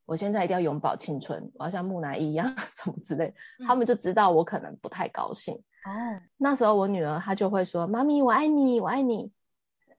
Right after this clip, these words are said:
Speaker 1: 然后后面他们就会补充说：“妈咪，我爱你。我看你变成木乃伊，我就知道你不高兴。
Speaker 2: 嗯。
Speaker 1: 你不高兴的时候，之后就会发射。”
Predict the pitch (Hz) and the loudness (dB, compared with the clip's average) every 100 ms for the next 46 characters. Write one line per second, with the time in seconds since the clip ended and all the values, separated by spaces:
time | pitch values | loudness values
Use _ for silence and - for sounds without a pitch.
0 | _ _ 185 247 226 - - 262 233 226 | _ _ 0 2 2 0 0 2 2 0
1 | 208 180 185 170 - - - 160 170 - | -2 0 0 0 -6 -8 -6 -6 -6 -2
2 | 147 - - - _ _ _ _ _ - | -2 0 -4 -12 _ _ _ _ _ -4
3 | 202 208 190 220 240 180 165 - _ _ | 0 0 -2 -2 0 0 -4 -10 _ _
4 | _ _ _ 208 - 330 285 180 _ _ | _ _ _ 2 4 4 4 4 _ _
5 | - 311 269 226 277 254 185 196 226 196 | 4 4 6 4 6 4 2 0 2 2
6 | 269 269 247 262 220 - 233 226 208 214 | 2 0 0 2 2 0 0 2 2 0
7 | - 214 208 208 _ _ 254 262 185 _ | -2 -2 -2 -12 _ _ -4 -2 -4 _
8 | 196 196 277 262 269 269 254 185 - 185 | -2 2 4 6 6 6 4 4 0 -4
9 | 175 208 165 180 _ _ _ - 254 247 | -2 -2 -2 -6 _ _ _ -2 2 2
10 | 220 220 202 202 269 277 294 - 320 202 | 2 2 0 4 4 4 2 6 8 8
11 | 196 | 4